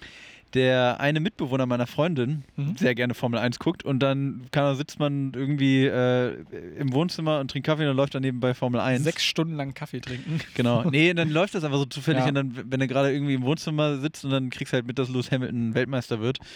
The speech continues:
Speaker 2: Mhm.
Speaker 1: Ähm, früher lief das bei uns zu Hause auch, im, also, am, also, aber es wurde nie, also Formel eins habe ich so in Erinnerung, das war an,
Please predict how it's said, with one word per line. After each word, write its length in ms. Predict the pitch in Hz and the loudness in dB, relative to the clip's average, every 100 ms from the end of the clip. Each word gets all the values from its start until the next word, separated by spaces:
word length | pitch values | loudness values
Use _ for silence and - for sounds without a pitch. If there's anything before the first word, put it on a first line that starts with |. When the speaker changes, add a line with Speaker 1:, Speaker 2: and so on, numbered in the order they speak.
| - | -8
Speaker 2:
Mhm. 140 | 147 185 - - - - _ - | -6 -6 -10 -18 -20 -20 _ 0
Speaker 1:
Ähm, 640 | 127 127 127 131 131 123 - - _ _ - - _ _ _ _ - | 4 4 2 -2 -2 -4 -6 -18 _ _ -20 -20 _ _ _ _ -10
früher 300 | - 185 214 | -2 2 2
lief 120 | 240 | 2
das 140 | - 185 | -4 -4
bei 100 | 139 | -2
uns 240 | 175 - | -2 -4
zu 180 | - 113 | -2 0
Hause 380 | 123 175 247 302 - - - | 2 2 0 -2 -4 -20 -2
auch, 300 | 156 202 139 - | 0 0 -2 -6
im, 160 | 165 170 | -4 0
also, 140 | 160 | 0
am, 160 | 160 147 | 0 0
also, 280 | 147 147 | 2 2
aber 200 | - 147 160 156 | 0 -2 -2 -4
es 180 | 147 156 | -4 -2
wurde 180 | 220 220 | 0 2
nie, 300 | 220 262 175 | 2 2 2
also 140 | 160 | 0
Formel 260 | - 175 156 | 0 0 0
eins 340 | 202 - 165 | -2 -2 -4
habe 140 | 190 | -2
ich 80 | 196 | -2
so 320 | - 185 156 - - - | 0 0 0 -4 -10 -2
in 120 | 156 | 0
Erinnerung, 360 | 139 151 185 165 | 2 2 0 0
das 240 | 147 131 | -2 0
war 240 | 123 127 - | 2 2 2
an, 300 | 156 240 | 0 0